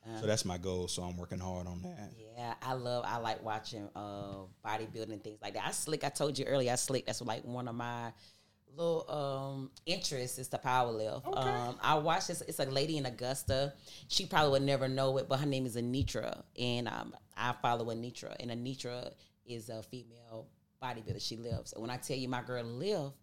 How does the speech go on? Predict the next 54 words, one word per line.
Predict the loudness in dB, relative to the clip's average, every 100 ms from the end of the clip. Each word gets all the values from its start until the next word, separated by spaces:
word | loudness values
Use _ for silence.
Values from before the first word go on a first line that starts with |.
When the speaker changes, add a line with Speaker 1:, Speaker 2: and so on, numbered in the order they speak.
| _ _
Speaker 1:
she | -4
do | -2
competi-, | -2 4 8 8 6 -8
like, | -8
the | -6
Arnold | -6 -6 -6
Schwarzenegger | -6 -6 -6 -8
competitions. | -8 -10 -8 -8 -8 -10
Like, | -12 -12
I |
think | -10 -12 -16 -20 _
that's | 0 0
the | 0
name | 0 0
of | -4
it. |
I | -4
think | -2
she | -2
been | -2 -2 -2
Speaker 2:
What's | -2
Speaker 1:
there. | -2
Speaker 2:
up? | -4 -4
Speaker 1:
Yeah, | -2 -2 -2
like, | -4
she | -2 0
been | -2
there, | -2 -4
and |
I | -2 -2
watch | -2 -4 -4 -8
it. | -8 -12 -16 -20 -20 _
Um, | -2 2 2 0 0
when | 0
I |
was | 0
in | 0
the | 4
gym, | 6 6
I |
was | 4 0
lifting | -2 0
weights | 0 0 -2
and | -6
all |
that | -4
kind | -4 -6
of |
stuff. | -6 -6
And | -6 -4
let | -2
me |
tell | 2 2
you, | 2 -4